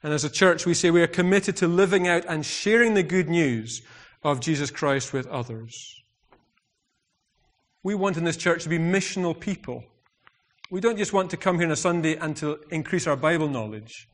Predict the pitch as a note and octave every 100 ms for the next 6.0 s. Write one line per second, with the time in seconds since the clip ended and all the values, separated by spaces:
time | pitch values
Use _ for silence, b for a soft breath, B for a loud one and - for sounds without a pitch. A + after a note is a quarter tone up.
0 | _ _ _ _ _ G3 G#3 G#3 A#3 A3+
1 | - - - E3 F3 F#3+ - D#3+ - -
2 | G3+ F3+ D3 A3+ F#3+ F#3 G3 F#3 A#3+ -
3 | E3 E3+ E3+ - G3 F#3 C4 C4+ - D#3
4 | B2+ E3+ A3 G#3+ - B - - A#3 A3+
5 | G3 F#3+ B3 A#3+ G#3 G3+ G3+ F3 G3 F#3